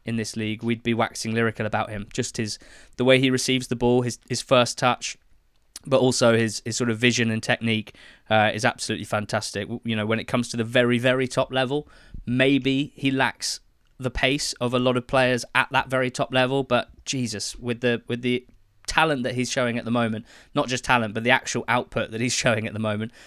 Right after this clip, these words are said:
and that magnificent solo goal, we're, we're looking at another very, very special player on loan in the Championship from the, uh, from the Premier League. Uh, George, Birmingham nil, Watford one. Ryan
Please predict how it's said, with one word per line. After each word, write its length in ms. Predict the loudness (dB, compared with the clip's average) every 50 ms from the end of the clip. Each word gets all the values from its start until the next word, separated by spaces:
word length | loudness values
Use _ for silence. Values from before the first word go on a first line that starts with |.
| -20 -20 -10 -4
and 100 | -2 -2
that 120 | 0 0
magnificent 520 | 0 0 2 2 2 0 0 -2 -6 -6
solo 360 | -4 -2 0 0 0 0 -2 2
goal, 280 | 2 2 2 2 2
we're, 140 | 0 -2 -2
we're 140 | -2 -2 -2
looking 260 | -2 -2 -2 -4 -4
at 80 | -2 -2
another 300 | 0 0 0 -2 -2 -2
very, 260 | 0 0 0 0 0
very 220 | -2 -2 -4 -4
special 360 | -6 -4 -4 -4 -4 -4 -8
player 260 | -4 -2 0 0 0 -2 -6 -18 -20 -20 -20 -10 -6
on 160 | -4 0 2
loan 200 | 2 2 2 0
in 60 | -4
the 60 | -4
Championship 580 | -4 -4 -4 -4 -4 -4 -8 -6 -6 -8 -8 -6
from 200 | -8 -6 -6 -4
the, 200 | -4 -4 -4 -4
uh, 140 | -4 -6 -6
from 160 | -8 -8 -10
the 100 | -10 -8
Premier 280 | -6 -6 -8 -6 -6 -8
League. 280 | -10 -10 -12 _ -16 _ 0
Uh, 100 | 0 0 0 -2
George, 320 | 2 4 4 4 4 2 -6 -14 -20 -20 _ _ _
Birmingham 440 | 6 6 6 6 6 4 0 0 0
nil, 200 | 0 2 2 4
Watford 360 | 6 4 4 4 2 -2 2
one. 320 | 6 6 6 6 6 2 -2 -6 -6
Ryan 560 | 2 6 6 6 8 6 6 4 2 0 -2